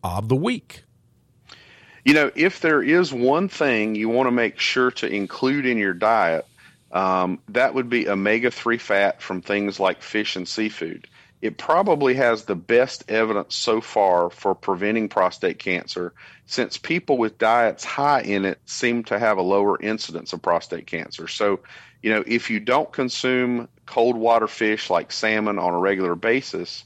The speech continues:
Speaker 2: uh, then you should consider supplementing your diet with omega-three fatty acids. And if you use a fish oil supplement, make sure that you get a reduced mercury, more purified form. And also, in general, it's better to get fish oil supplements that are,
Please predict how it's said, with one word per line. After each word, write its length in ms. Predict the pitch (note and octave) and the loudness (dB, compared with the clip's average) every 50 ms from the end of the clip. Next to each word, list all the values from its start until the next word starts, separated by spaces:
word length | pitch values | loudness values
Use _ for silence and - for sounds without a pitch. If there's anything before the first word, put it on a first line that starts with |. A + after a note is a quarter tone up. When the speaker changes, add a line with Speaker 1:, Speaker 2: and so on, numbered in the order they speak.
| _ - - _ _ _ _ | _ -20 -20 _ _ _ _
Speaker 2:
uh, 160 | - F#2+ F#2 | -2 0 0
then 180 | E2 A2 B2+ C3+ | 2 0 0 0
you 80 | D3+ E3 | 0 0
should 320 | - - - F3+ E3+ - | -2 0 0 0 -2 -2
consider 640 | - B2+ G#2 - - - - F3 F#3+ D#3 A#2 G2+ | -4 -4 -4 -4 -4 -2 0 0 0 2 0 0
supplementing 640 | - - - A#2+ G#2+ - - G#2 G2 G2 G2 F#2+ F#2 F2+ | 0 0 -2 -2 -2 0 -2 -2 -2 0 0 0 -2 -2
your 120 | F2 F2 | -4 -2
diet 420 | E2 F2+ F2+ F2 F2 F2+ - - | 0 2 2 4 4 2 0 -2
with 160 | F#2+ F#2+ - G2 | -6 -6 -4 -4
omega-three 580 | F#2+ G2 G#2 G#2+ G2+ G#2 G#2 - - G2+ F2+ | -2 0 0 0 0 0 -2 -2 -4 -6 -6
fatty 420 | - - G#2+ G#2+ A2 G#2 F#2 E2 D#2+ | -2 0 0 2 2 2 0 -2 -2
acids. 460 | E2 E2 - - - - - - - _ _ _ _ _ _ _ | -4 -6 -10 -12 -16 -16 -18 -20 -20 _ _ _ _ _ _ _
And 160 | - - A2 A2+ | -6 -2 -2 -2
if 120 | A2 - | -2 -2
you 100 | A2+ A2 | -4 -4
use 340 | A2 A2+ C3+ F#3 A3+ G#3+ D#3 | -2 -2 -2 -2 -2 -2 -2
a 60 | B2+ | -4
fish 320 | - - A#2+ A2 - - | -2 -2 -2 -2 0 0
oil 200 | A2 G2+ G2 F#2+ | 0 2 2 2
supplement, 640 | F#2 - - G#2 G2 F#2+ - - F#2 F#2 F#2 E2+ - _ _ - - - _ _ _ | 0 0 0 0 0 0 -2 -4 -4 -4 -4 -4 -6 _ _ -20 -20 -20 _ _ _
make 220 | A2 A#2+ C3 B2+ - | -2 -2 -2 -2 -4
sure 240 | - - C3+ C3+ | -2 0 2 2
that 220 | B2+ B2 A#2 - - | 2 0 -2 -2 -6
you 60 | A2 | -6
get 300 | G#2 G#2+ G#2+ G#2+ G2 - - | -4 0 0 0 0 0 0
a 220 | F#2+ F#2+ F#2+ F#2 | 0 2 2 0
reduced 720 | E2+ E2+ F#2 F#2 G2 F#2 A2 A#2 B2 C#3+ - - - - - | 0 -2 -4 -4 -4 -2 -2 0 0 0 -2 -6 -10 -10 -4
mercury, 580 | G#2+ G#2 G#2 A2 A2+ - A#2 G#2+ G#2 G#2 G#2 F#2+ | 0 0 0 0 0 -2 -2 -2 -2 -2 -2 -2
more 180 | G2 G2 F#2 | 0 0 0
purified 680 | - - - - A#2+ A#2 A#2+ A#2+ - A#2+ A2 G#2+ G#2 G#2 | -2 -2 -4 -2 0 0 0 0 2 2 2 2 2 0
form. 500 | - - F#2+ F2+ F2 F2 E2+ E2+ F2 F2+ - - - - - _ | -2 -4 -2 0 0 0 0 -2 -4 -8 -10 -18 -20 -20 -16 _
And 140 | - G#2+ - | -6 -6 -2
also, 500 | - B2+ C#3+ F3+ F3+ - - B2+ A2 G#2 | 2 4 4 4 2 2 0 2 2 2
in 220 | - G2+ G#2 G2+ | 0 -2 -4 -4
general, 640 | G2 G#2 A2 A2 B2+ C#3 D3 C3+ A#2 G#2 G2 F#2 - | -4 -4 -2 0 0 0 2 2 2 2 2 0 0
it's 200 | G#2 G2 - - | -2 -4 -6 -8
better 400 | A2 A2 A#2+ A2+ A#2+ B2 B2+ A#2 | -4 -2 0 2 2 2 2 2
to 100 | G#2+ G2+ | 0 -2
get 420 | F2+ G#2 G#2 G#2 G2+ - - - | -2 0 0 2 2 2 -2 -6
fish 380 | - - - B2 A#2+ - - - | -16 -6 -4 -2 -2 -2 -2 0
oil 300 | A2 G#2 G#2 G2+ F#2+ F#2+ | 2 2 2 2 0 -2
supplements 680 | - - A2+ G#2+ - - G#2+ G2 G2 F2+ - - - | -2 0 0 0 0 -2 -4 -4 -4 -4 -6 -10 -16
that 320 | F#2 F2 G2+ G2 F#2+ - - - | -8 -2 0 0 0 0 0 0
are, 360 | F2+ F2+ F2+ F2 F2 E2 | 2 4 4 4 2 0